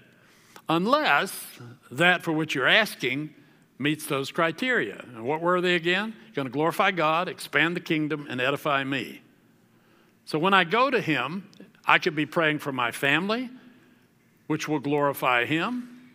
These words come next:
And if my family is, is hurting and they need strength and they need ministry done to them, then it's gonna edify them, and it will ultimately advance the kingdom. So with that in mind, I wanna be able to go into God and talk to him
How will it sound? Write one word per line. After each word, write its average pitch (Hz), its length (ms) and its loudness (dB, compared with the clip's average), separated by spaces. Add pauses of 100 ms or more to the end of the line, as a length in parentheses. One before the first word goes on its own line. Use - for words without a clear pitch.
And 123 140 -2
if 135 160 -2
my 127 160 2
family 165 500 2
is, 139 220 -6 (260)
is 139 180 -2
hurting 208 400 2
and 147 140 0
they 139 140 2
need 135 260 -2
strength 214 500 -2
and 135 140 -6
they 131 100 -2
need 131 280 -4
ministry 190 480 0
done 185 240 0
to 170 100 -6
them, 208 320 -2 (300)
then 147 120 0
it's 156 200 -2
gonna 147 280 0
edify 160 600 2
them, 202 560 -2 (280)
and 160 160 2
it 175 160 -2
will 214 240 2
ultimately 185 680 0
advance 143 480 0
the - 160 -10
kingdom. - 560 -6 (720)
So - 180 -2
with 160 180 0
that 226 240 6
in 202 180 0
mind, 196 440 4
I 190 180 6
wanna 226 260 0
be 170 200 2
able 175 400 0
to - 200 -2
go 196 320 0
into 208 500 0
God 165 640 2
and 165 220 -2
talk 190 340 -2
to 185 140 0
him 123 360 -2